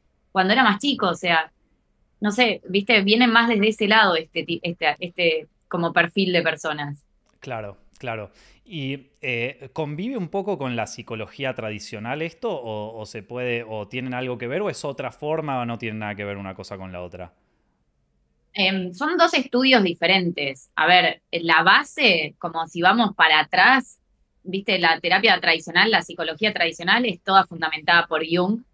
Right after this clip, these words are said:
Speaker 1: Y la terapia esta que hacemos nosotros es toda fundamentada, eh, digo, por Freud, y toda esta es por Jung,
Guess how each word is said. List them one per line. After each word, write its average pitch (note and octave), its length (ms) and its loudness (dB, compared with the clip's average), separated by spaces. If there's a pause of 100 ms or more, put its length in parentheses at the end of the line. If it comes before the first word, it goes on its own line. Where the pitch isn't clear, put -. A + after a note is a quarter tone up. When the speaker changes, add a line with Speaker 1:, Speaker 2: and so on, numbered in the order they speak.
(760)
Speaker 1:
Y E3+ 160 0
la D#3 260 4 (220)
terapia F3+ 420 6
esta F#3+ 220 0
que F3 80 2
hacemos F#3 320 -2
nosotros G#3+ 600 0
es E3+ 160 -8
toda F#3+ 200 4
fundamentada, F3+ 840 2
eh, G3+ 140 6
digo, A3 220 6
por F#3+ 180 4
Freud, A3+ 420 6 (160)
y F#3+ 160 -4
toda A3+ 280 8
esta C4+ 240 2
es - 100 -6
por F3+ 240 0
Jung, G3 300 4